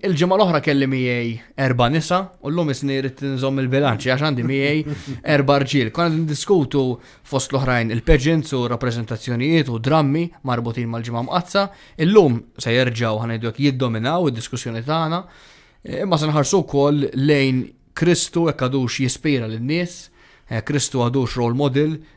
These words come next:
Eh, l-ġimgħa l-oħra l-youth worker referi tal-Kristu bħala influencer, ġifri ħatkun waħda mill-mistoqsijiet tiegħi. U miegħi fl-istudio għandi lil Father Roderick, illi bħalissa tiservi fil-parroċċja tal-Mosta.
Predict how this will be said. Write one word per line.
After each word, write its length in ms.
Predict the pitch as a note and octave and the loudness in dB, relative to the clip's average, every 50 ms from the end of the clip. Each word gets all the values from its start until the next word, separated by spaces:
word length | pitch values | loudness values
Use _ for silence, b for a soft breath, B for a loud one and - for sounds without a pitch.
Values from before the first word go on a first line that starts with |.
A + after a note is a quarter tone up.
| B - | B -8
Eh, 300 | A2+ A2 A2 A2 A2 A2 | -6 -4 -2 -2 -2 -4
l-ġimgħa 280 | A2 A2 B2+ B2+ D3 E3 | -4 -2 -2 0 2 4
l-oħra 240 | F3 D#3 B2+ A#2+ A#2 | 4 4 4 2 2
l-youth 240 | A#2+ C3 C3 B2+ B2 | 2 0 2 2 2
worker 320 | - B2 - C3 B2+ B2+ | 2 2 0 -2 -2 -2
referi 300 | B2+ C3 B2+ C3 C3 B2+ - | -2 -2 -2 -2 -4 -2 -2
tal-Kristu 540 | D#3 C#3+ - - B2 A#2 - - - C3+ A#2 | -2 -2 -2 -2 -4 -4 -4 -4 -4 -6 -4
bħala 380 | - - B2 A#2+ A#2+ A#2+ A#2+ A#2+ B2 A#2+ b b b b b b b - | -2 -2 -2 0 0 0 -2 -2 -2 -4 b b b b b b b -8
influencer, 680 | C#3 B2 - C3+ C#3 C#3 C#3+ C3 A#2+ A2 - A2 G#2+ G#2 | -8 -6 -2 0 0 2 2 0 0 -2 -4 -6 -6 -6
ġifri 220 | A2 A2 A#2 A#2+ B2 | -6 -6 -2 -2 -2
ħatkun 240 | A#2 - - B2+ A#2+ | -2 0 0 0 0
waħda 200 | A#2+ A#2 A#2+ A#2 | 0 0 0 -2
mill-mistoqsijiet 1080 | B2 A#2+ B2 A#2 A2+ - - - _ - C3+ C3 - - C#3+ C3 B2 - C3+ B2+ - | -2 -2 -2 -4 -8 -10 -16 -20 _ -4 -4 -4 -2 -2 -2 -2 -2 -2 -2 -4 -2
tiegħi. 300 | - C#3 B2 A2 G#2 G2 B B B B B | -2 -2 0 0 -2 -4 B B B B B
U 80 | - F#3+ | -4 0
miegħi 380 | G3 G3 F#3+ F3+ F3 E3+ D#3+ - - - - | 2 2 4 4 4 4 2 0 -4 -10 -8
fl-istudio 600 | - E3+ D3 - - B3 F3+ C#3+ B2+ C3 B2+ A#2+ A2+ G#2+ - - _ _ _ | -6 -6 -4 -2 0 0 0 2 2 0 0 0 0 -2 -4 -10 _ _ _
għandi 460 | C3+ B2+ A#2+ A#2 A#2 A#2 A2+ A#2+ A#2 A2+ A2 A2 A2+ | 0 0 2 2 0 0 0 0 0 0 0 -2 -2
lil 300 | A#2 A#2 A#2 A2+ A2 G#2+ G#2 - - _ - | 0 2 2 2 0 -2 -6 -10 -12 _ -4
Father 240 | - C3+ B2 A#2+ A#2 | -2 0 0 2 2
Roderick, 480 | B2+ F3 F3 C#3+ D3 F3+ G#3 G#3 - - - | 2 0 0 0 0 -4 -4 -6 -8 -14 -12
illi 160 | B2 A#2+ A#2 - | -10 -8 -8 -6
bħalissa 320 | - B2 B2 A#2+ - B2 - | -6 -6 -6 -6 -8 -10 -12
tiservi 420 | B2 A#2 B2+ A#2+ A2+ A2+ A2+ A2+ G#2 G#2+ b b b b - | -10 -10 -8 -10 -10 -10 -12 -12 -14 -14 b b b b -6
fil-parroċċja 540 | - C3 A#2 - A#2 A2+ A2+ - - B2+ - | -6 -4 -2 -2 -2 -4 -4 -4 -6 -4 -2
tal-Mosta. 540 | A#2+ A2+ B2 D3+ E3 D3 - - E3 E3+ E3+ | -2 -2 0 -2 -2 -4 -4 -4 -2 -2 0